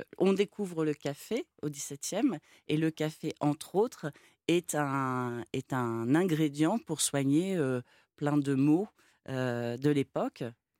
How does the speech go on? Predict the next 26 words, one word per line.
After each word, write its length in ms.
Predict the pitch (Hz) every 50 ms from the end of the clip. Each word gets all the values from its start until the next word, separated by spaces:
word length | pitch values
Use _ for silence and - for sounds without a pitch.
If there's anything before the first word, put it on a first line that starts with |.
| _ _
Je 100 | - 135
ne 40 | 127
sais 60 | 135
pas 140 | - - 147
si 180 | - - -
aujourd'hui 400 | - 135 127 123 123 123 143 156 151
on 40 | 147
fait 140 | - - 135
encore, 500 | - - - - - 202 220 226 233 185 156 - -
mais, 300 | 180 175 180 185 185 185
euh, 680 | 180 175 170 170 165 165 165 170 170 170 170 170 165 - - - - - - - -
oui, 380 | - 190 220 226 220 214 196 - -
en 120 | 175 180
effet, 440 | 185 185 - - - 180 180 180 - -
on 100 | - 180
se 120 | 175 190 180
sert 240 | - - 220 220 208
d'ingrédients 560 | 196 196 190 175 175 180 175 170 180 170 170
de 180 | 175 165 185
la 280 | 196 196 202 190 175 175
cuisine 600 | - - - - 165 160 160 160 170 185 202 202
pour 240 | 190 - 170 156 160
essayer 460 | 160 156 - - - 156 160 170 180
de, 320 | 160 156 156 160 156 147 143
de 120 | 151 156
soigner. 440 | 151 - - 156 151 147 143 131 135